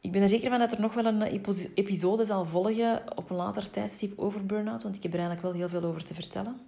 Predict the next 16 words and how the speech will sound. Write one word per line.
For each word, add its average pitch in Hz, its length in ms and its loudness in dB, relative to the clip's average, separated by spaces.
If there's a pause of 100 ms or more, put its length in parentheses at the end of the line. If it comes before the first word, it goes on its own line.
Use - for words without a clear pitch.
(640)
Maar 175 100 -2
ik 175 100 -8
ga 190 60 -2
het 175 80 -4
voor - 160 -8
nu 190 140 2
hierbij 175 360 0
laten. 220 460 -4 (1040)
Moest 220 220 2
je - 80 0
al 190 120 2
zelf 208 280 2
bepaalde 196 460 2
symptomen, 208 920 2
eh, 180 420 -2
ervaren, 214 640 -2